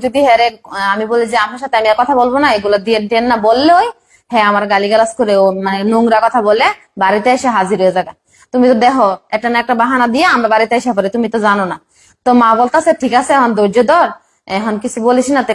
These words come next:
খারাপ লোক, আমি তো তোর আগেই বলছিলাম।" এরপর এগুলা বলতে বলতে হঠাৎ তে একদিন, উম, বিদেশ চলে গেছে হজ করতে, হজ নাকি করব। তো হজ করতে গেছে, তখন আমার মা বলতেছে যে,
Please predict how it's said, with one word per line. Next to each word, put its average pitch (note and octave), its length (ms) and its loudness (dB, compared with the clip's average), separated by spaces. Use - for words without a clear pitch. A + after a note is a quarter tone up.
খারাপ G3 280 -2
লোক, G3+ 160 0
আমি F#3+ 140 -4
তো G3 100 -14
তোর G#3+ 100 2
আগেই A3 240 -2
বলছিলাম।" G#3 360 -4
এরপর B3 180 2
এগুলা D4 280 2
বলতে C4+ 240 0
বলতে F4+ 180 0
হঠাৎ B3+ 320 0
তে C4+ 60 0
একদিন, C#4+ 260 -2
উম, F#3+ 260 -4
বিদেশ B3+ 340 2
চলে A3 240 0
গেছে A#3 200 -4
হজ G#3 140 -4
করতে, G#3 200 -2
হজ G#3 140 2
নাকি B3 220 2
করব। A3 180 -2
তো C4+ 140 0
হজ C4 220 0
করতে D#4 280 -2
গেছে, G4 220 0
তখন D#4+ 260 2
আমার D4+ 200 2
মা C4+ 60 2
বলতেছে D4 340 0
যে, A#3 60 0